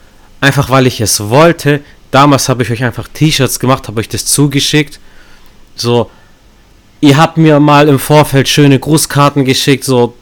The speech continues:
das sind schöne Gesten. Von Adonis hab ich schöne Karten bekommen, Yugi-Karten zum Geburtstag. Das sind so, so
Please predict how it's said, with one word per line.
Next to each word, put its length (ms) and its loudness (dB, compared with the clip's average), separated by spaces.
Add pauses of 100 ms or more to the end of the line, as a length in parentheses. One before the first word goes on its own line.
das 160 -2
sind 140 0
schöne 320 0
Gesten. 600 -2 (580)
Von 220 -2
Adonis 540 2
hab 180 -4
ich 120 -8
schöne 300 0
Karten 400 -4
bekommen, 380 -4
Yugi-Karten 680 -2
zum 200 -8
Geburtstag. 720 -4 (720)
Das 180 -8
sind 160 2
so, 300 0 (1200)
so 240 -4